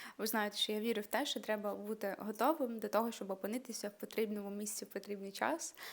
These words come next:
Я про це згадувала у відео «Двадцять три уроки за двадцять три роки». Якщо ви його не бачили, то переходьте. Е, буде цікаво ми дізнатися і ваші уроки в коментарях під тим відео. А ми переходимо далі. І наступний крок, який насправді можна було би навіть поставити першим кроком,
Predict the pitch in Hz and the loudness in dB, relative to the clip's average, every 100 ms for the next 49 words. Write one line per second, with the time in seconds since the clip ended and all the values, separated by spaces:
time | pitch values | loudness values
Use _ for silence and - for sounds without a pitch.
0 | - - 220 208 202 208 208 208 208 208 | -6 0 0 0 -2 2 2 2 -2 0
1 | 208 - 202 208 202 202 196 202 208 - | 0 -2 -4 -4 0 0 0 0 -2 -2
2 | - 208 202 208 202 180 202 208 - - | -2 0 2 0 -2 -2 0 0 -2 -6
3 | 190 214 320 - 208 - 196 196 202 196 | -4 2 2 0 -4 -4 -4 -4 0 0
4 | 214 - 208 202 196 196 196 - 196 220 | 0 -2 -6 -4 -4 -4 -2 -4 0 2
5 | 262 - 220 - - - - 202 196 202 | 2 2 0 -2 -14 -14 -8 -6 -4 -4
6 | 214 214 - 202 214 220 214 208 202 208 | -2 -2 0 2 2 2 2 2 0 -4
7 | 202 202 208 214 214 208 208 202 202 - | -4 -2 2 2 0 -2 0 0 0 0
8 | 208 220 220 - 208 208 - 214 214 - | 0 0 -2 -4 -6 -4 4 2 2 -8
9 | - 202 196 - - 220 - 233 269 277 | -6 -6 -4 -4 -4 -6 2 6 8 8
10 | 240 233 214 208 202 269 302 - 226 - | 6 4 4 4 8 8 6 2 0 2
11 | 262 - 214 226 370 - 240 294 269 - | 0 0 2 4 4 2 0 2 2 2
12 | 226 247 240 220 233 214 220 220 208 208 | 4 4 4 2 0 0 0 0 0 0
13 | 214 208 - 214 214 208 - 214 214 190 | 0 -2 0 2 2 0 6 6 6 0
14 | - 294 370 254 | 4 6 6 4